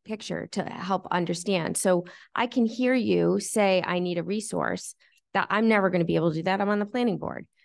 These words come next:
But, but for you to help us convey that, that that's a need, I, I don't know how else we're supposed to get that. Are we supposed to get that by attending all your meetings?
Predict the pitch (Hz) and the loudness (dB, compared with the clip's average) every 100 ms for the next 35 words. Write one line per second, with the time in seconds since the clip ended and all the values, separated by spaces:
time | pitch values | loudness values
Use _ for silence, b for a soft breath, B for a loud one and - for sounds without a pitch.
0 | b b _ 175 196 185 - _ _ _ | b b _ 0 2 0 -4 _ _ _
1 | - 175 190 185 180 - 214 202 208 247 | -6 0 0 -2 -14 -2 0 2 2 2
2 | 240 226 233 214 - 196 196 - - 208 | 2 0 0 0 0 0 -2 -6 -4 -2
3 | 190 220 226 185 170 160 165 - 190 180 | 2 4 4 4 2 0 -2 -6 -4 -2
4 | 175 190 196 196 185 196 220 165 160 165 | 0 0 0 0 0 2 2 0 -2 -4
5 | - _ _ _ _ _ _ - 190 208 | -12 _ _ _ _ _ _ -2 -2 0
6 | 214 233 220 202 208 196 190 196 202 190 | 0 2 0 0 0 0 0 -4 -4 -4
7 | - 202 190 - 180 202 180 165 165 170 | -2 0 0 0 0 0 0 0 0 -2
8 | 175 180 175 180 180 170 170 170 190 170 | -4 -4 -2 0 0 0 0 -2 -2 -2
9 | 165 160 151 156 165 226 277 294 - | 0 0 -2 -2 -2 0 0 -2 -6